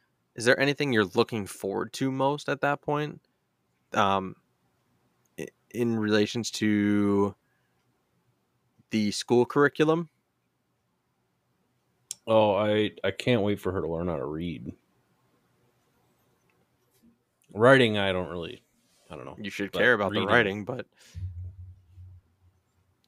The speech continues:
Speaker 1: what about extracurricular activities? I mean, okay, 'cause when she starts learning how to read,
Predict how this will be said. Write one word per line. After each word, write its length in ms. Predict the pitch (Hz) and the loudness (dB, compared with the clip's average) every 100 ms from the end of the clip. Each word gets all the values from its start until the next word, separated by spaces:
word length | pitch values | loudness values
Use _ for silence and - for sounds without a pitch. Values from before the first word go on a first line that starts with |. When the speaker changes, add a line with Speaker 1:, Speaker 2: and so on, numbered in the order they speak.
| _ | _
Speaker 1:
what 140 | 131 | 4
about 200 | 147 151 | 6 4
extracurricular 840 | 117 - - 131 - 107 - 101 80 | 2 -2 -2 -4 0 -2 0 0 -2
activities? 640 | - 107 87 - - - _ - | -4 -6 -6 -10 -16 -20 _ -8
I 80 | 113 | -2
mean, 260 | 117 104 - - _ - | 0 -2 -8 -20 _ -6
okay, 200 | 110 101 _ | -4 -6 _
'cause 440 | - 127 110 - - _ _ _ _ | 0 2 2 -8 -14 _ _ _ _
when 200 | - 165 | 2 2
she 120 | 147 165 | 2 -2
starts 320 | - 165 139 | 0 0 0
learning 260 | 147 151 | -2 -2
how 120 | 123 131 | 0 2
to 60 | |
read, 640 | 104 98 120 110 92 98 | 2 -4 -4 -4 -6 -12